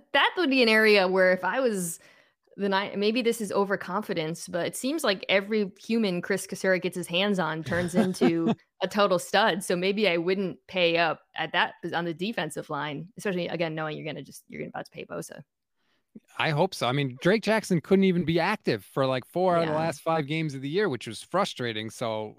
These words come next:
Speaker 2: you know, uh, he flashed potential, so hopefully he can turn it on, and that can sort of solve one of the problems. Juwan Jennings is a free agent. Azeez
Speaker 1: Mm.
Speaker 2: Al-Shaair, they, it's gonna be different next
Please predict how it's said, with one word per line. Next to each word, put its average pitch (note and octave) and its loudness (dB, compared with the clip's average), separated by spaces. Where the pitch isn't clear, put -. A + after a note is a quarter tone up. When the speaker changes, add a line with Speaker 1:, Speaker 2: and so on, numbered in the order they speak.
Speaker 2:
you D3 -14
know, A2+ -8
uh, - -8
he G3+ -2
flashed E3 -2
potential, C3+ -6
so A2+ -8
hopefully C#3 -4
he C#3+ -8
can B2 -12
turn A#2+ -6
it G#2 -10
on, G#2+ -2
and G#2 -8
that A2 -6
can G#2 -12
sort G2+ -10
of - -14
solve G2 -4
one G2+ -8
of A#2 -10
the G2 -10
problems. F#2 -6
Juwan A2 -8
Jennings G#2+ -4
is G2+ -16
a G#2+ -10
free A2 -8
agent. G#2+ -8
Azeez G2 -14
Speaker 1:
Mm. - -4
Speaker 2:
Al-Shaair, A2 0
they, D3 2
it's - -14
gonna C4 4
be A3+ 6
different F3+ 0
next A#2 -4